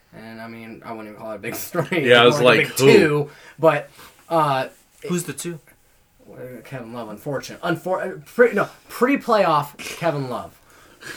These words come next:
Speaker 1: After that, it's whoever just has a better game at that point.
Speaker 3: <laughs>
Speaker 1: But anyway.
Speaker 2: Tristan Thompson.
Speaker 1: I think the Lakers
Speaker 3: Ah,
Speaker 1: should,
Speaker 3: sh-
Speaker 1: should drift toward maybe trying to get LeBron to handle the ball more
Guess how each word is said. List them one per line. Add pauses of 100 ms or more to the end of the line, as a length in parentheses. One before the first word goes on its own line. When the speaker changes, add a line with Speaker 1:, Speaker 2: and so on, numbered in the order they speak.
(380)
Speaker 1:
After
that,
it's (600)
whoever
just
has
a
better
game
at
that
point.
Speaker 3:
<laughs>
Speaker 1:
But
anyway. (1040)
Speaker 2:
Tristan
Thompson.
Speaker 1:
I
think
the
Lakers
Speaker 3:
Ah,
Speaker 1:
should,
Speaker 3:
sh-
Speaker 1:
should
drift
toward
maybe
trying
to
get
LeBron
to
handle
the
ball
more